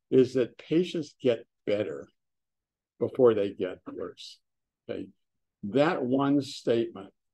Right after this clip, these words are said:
um, and knowing that probably, or, or we're not knowing that, probably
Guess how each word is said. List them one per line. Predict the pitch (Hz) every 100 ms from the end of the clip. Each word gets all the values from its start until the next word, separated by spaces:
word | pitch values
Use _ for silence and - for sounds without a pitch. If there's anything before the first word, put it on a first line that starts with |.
| -
um, | 107 104 101 -
and | 107 107
knowing | 120 123 120
that | 90 92 - - _ 120 - -
probably, | 143 151 135 123 120 113 -
or, | 107
or | 98 104
we're | 95
not | 104 139 107
knowing | 98 98
that, | 95 -
probably | 151 143 117